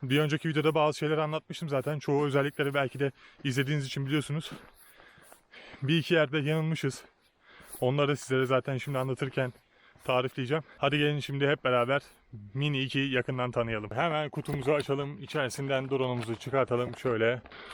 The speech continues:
drone'umuzu en son çıkartırız. Kumanda. D J I Mavic Air iki kumandası. Birazdan göstereceğim farkını.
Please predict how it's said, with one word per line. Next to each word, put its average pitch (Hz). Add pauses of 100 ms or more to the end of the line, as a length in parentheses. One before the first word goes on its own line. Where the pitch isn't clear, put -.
(180)
drone'umuzu 113
en 117
son 120
çıkartırız. 123 (400)
Kumanda. 123 (680)
D 120
J 117
I -
Mavic 117
Air 117
iki 120
kumandası. 113
Birazdan 113
göstereceğim 113
farkını. 120